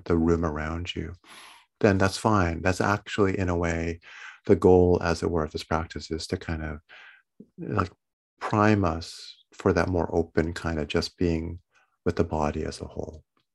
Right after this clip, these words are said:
All right. Um, and we'll do, I think, a few different, you know, iterations of this three by three so you get the feel for it. And then we'll just sit for the remainder of the time.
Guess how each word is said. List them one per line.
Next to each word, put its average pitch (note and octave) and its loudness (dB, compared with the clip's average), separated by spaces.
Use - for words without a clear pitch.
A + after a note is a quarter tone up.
All F2+ -8
right. C#2+ -10
Um, D#2 -6
and C3+ 6
we'll D3 10
do, F#3 8
I D3+ 6
think, - 0
a G#2 4
few G#2+ 2
different, A2+ 0
you G#2+ 0
know, E2+ 0
iterations F#2+ 2
of F2 -4
this F2+ 0
three F#2 2
by F2+ 2
three F#2+ 0
so - 0
you F#2 2
get F#2+ -2
the - -8
feel F#2 0
for G#2+ 4
it. B2 -6
And C3+ 4
then D#3 4
we'll D#3+ 0
just - 2
sit - 0
for A2 -2
the G#2 6
remainder F2+ 2
of E2+ 0
the F2 -2
time. E2+ -6